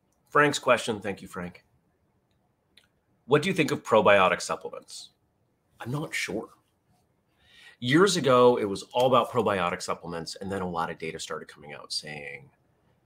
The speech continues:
probiotics don't generally survive digestion to make it through. In fact,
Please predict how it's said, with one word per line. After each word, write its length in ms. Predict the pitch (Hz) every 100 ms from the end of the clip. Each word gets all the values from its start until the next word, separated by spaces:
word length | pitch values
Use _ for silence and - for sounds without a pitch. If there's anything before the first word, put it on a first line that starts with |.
| _ _ _
probiotics 960 | - 117 110 104 90 87 85 - - - _ _ _
don't 380 | 101 92 90 87 _ _ -
generally 540 | 110 - 98 101 98 98
survive 1040 | - 120 110 156 120 92 87 87 - _ _ _ _
digestion 600 | 87 90 139 - - 98 _ _ _ _ _ _ _ _ _ _ _ _ _
to 100 | -
make 180 | 87 80
it 160 | - - _ _ _ _
through. 260 | - 135 - _ _ _ _ _ _ _ _ _ -
In 120 | 113 98
fact, 540 | - 101 95 -